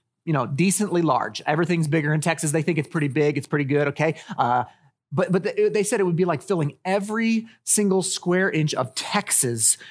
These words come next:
with silver dollars two feet deep. Okay? So imagine that. And then marking one of those silver dollars with a Sharpie or something like that, throwing that in the mess somewhere in Texas,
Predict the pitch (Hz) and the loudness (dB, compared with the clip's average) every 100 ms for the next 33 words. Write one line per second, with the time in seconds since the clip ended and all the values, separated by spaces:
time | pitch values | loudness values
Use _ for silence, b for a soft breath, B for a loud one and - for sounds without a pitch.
0 | B - 147 139 - _ - - - 220 | B -2 0 0 -8 _ -2 4 6 4
1 | 233 254 202 170 165 131 117 135 165 - | 0 -4 -2 2 2 0 -2 -4 -4 -4
2 | - - _ _ - - 220 220 - 180 | -6 -10 _ _ -8 0 2 2 2 0
3 | 170 - 139 123 - _ _ _ _ _ | 0 0 0 0 -4 _ _ _ _ _
4 | _ _ _ 147 165 156 180 170 _ - | _ _ _ -2 2 2 0 -6 _ -2
5 | 156 147 170 175 139 120 117 120 B B | 0 2 2 2 0 0 -2 -4 B B
6 | 147 - 185 185 165 214 196 170 165 B | -12 -2 0 2 2 2 2 2 -2 B
7 | 139 156 185 208 196 165 139 139 196 233 | -2 2 2 0 -2 -2 0 2 2 2
8 | 254 208 196 185 208 185 165 143 143 135 | 0 0 0 2 0 0 2 2 2 0
9 | 139 123 - - 143 135 117 113 - 120 | -2 -2 -2 0 0 0 -2 -4 -4 -4
10 | 127 117 107 131 - B - 147 190 226 | -4 -4 0 -2 -2 B -12 -4 0 2
11 | 220 214 202 175 131 - - 247 233 226 | 0 2 2 2 2 2 4 2 2 2
12 | 202 196 196 165 - 156 | 2 2 0 0 0 -2